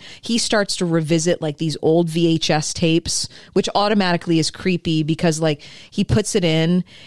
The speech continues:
and there's a room in the house that he has now gone down and looked at again. But when he puts the V H S tape in, it lets you know that he knows exactly what happened down there. And they would have these really, like, weird,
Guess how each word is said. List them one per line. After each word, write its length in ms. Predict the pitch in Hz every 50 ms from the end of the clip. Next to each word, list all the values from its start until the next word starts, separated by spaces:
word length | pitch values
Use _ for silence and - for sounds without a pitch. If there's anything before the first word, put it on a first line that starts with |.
| - -
and 160 | - 170 165
there's 180 | 165 165 165 151
a 40 | 165
room 360 | 151 156 180 202 233 240 226
in 80 | 202 185
the 60 | 170 160
house 480 | 151 180 170 165 160 160 156 - -
that 260 | - 160 156 - - -
he 180 | - 190 185
has 140 | 175 160 147
now 340 | 165 160 160 160 156 160 151
gone 340 | - 170 - 175 160 160 165
down 260 | 160 160 156 156 156
and 180 | 151 151 156 160
looked 280 | 214 269 302 - -
at 180 | 185 165 160 160
again. 320 | 151 156 165 160 156 160
But 140 | 160 165 156
when 100 | 170 175
he 60 | 165
puts 180 | - - 196 -
the 120 | - 170
V 120 | 160 170 170
H 240 | 165 160 156 -
S 180 | 185 180 180 -
tape 300 | - - 170 160 156 -
in, 320 | 160 156 151 151 156 151 - - - - -
it 160 | - 180 -
lets 400 | 180 180 170 170 175 - - -
you 100 | 185 175
know 380 | 170 165 160 156 156 156 160 160
that 320 | 165 156 156 151 - - - - _
he 120 | - 202
knows 220 | 208 202 208 190 170
exactly 560 | 165 160 151 175 156 156 - - 170 160 156
what 160 | 156 156 156
happened 400 | 160 156 151 151 - 170 175 180
down 240 | 180 180 185 190 190
there. 200 | 196 202 208 202
And 160 | - 147 175
they 100 | 165 165
would 100 | 165 170
have 200 | 175 180 175 175
these 200 | 175 180 165 147
really, 400 | 139 143 165 170 170 175 175 175
like, 240 | 175 165 156 - -
weird, 600 | 135 151 165 175 165 165 165 165 165 160 165 156